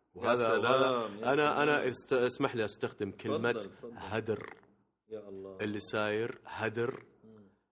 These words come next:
Speaker 2: للموارد المالية لبعض أكبر شركات الوطن. وأنا يؤسفني، يؤسفني الحقيقة إني أشوف إنه م-، مبالغ بالملايين بتنصرف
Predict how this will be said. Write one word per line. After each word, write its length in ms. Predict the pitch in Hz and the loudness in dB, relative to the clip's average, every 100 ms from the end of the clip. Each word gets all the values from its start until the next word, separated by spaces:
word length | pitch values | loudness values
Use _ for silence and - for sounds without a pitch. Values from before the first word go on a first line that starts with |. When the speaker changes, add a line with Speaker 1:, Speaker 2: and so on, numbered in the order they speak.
| _ | _
Speaker 2:
للموارد 1000 | 95 98 98 98 101 101 101 107 113 98 | -4 -2 -2 -4 -6 -6 -4 -2 -2 -4
المالية 720 | 95 92 95 104 110 113 117 | -6 -8 -8 -6 -6 -6 -8
لبعض 460 | 98 90 101 98 - | -10 -6 -6 -6 -8
أكبر 320 | 107 - 98 90 | -16 -12 -10 -10
شركات 520 | - 87 - 85 85 | -8 -10 -10 -14 -12
الوطن. 340 | 82 82 82 - _ _ _ _ _ _ | -12 -12 -18 -20 _ _ _ _ _ _
وأنا 200 | 113 127 | -2 0
يؤسفني، 520 | 123 - 147 - 80 - 101 | 0 -2 -4 -8 -16 -14 -10
يؤسفني 380 | 107 139 113 | -4 -4 -4
الحقيقة 420 | 95 92 98 92 90 | -8 -8 -8 -8 -10
إني 200 | 87 87 | -12 -12
أشوف 380 | - 92 - | -10 -12 -12
إنه 380 | 95 92 92 92 - _ _ _ _ _ | -14 -12 -12 -12 -16 _ _ _ _ _
م-، 260 | 98 - 104 | -14 -8 -6
مبالغ 460 | 101 139 117 101 | -4 -4 -6 -8
بالملايين 1000 | 90 147 165 135 107 98 92 101 107 90 85 | -8 -6 -6 -6 -6 -6 -8 -8 -8 -8 -12
بتنصرف 800 | 87 92 - 101 101 101 - | -12 -8 -6 -4 -6 -10 -18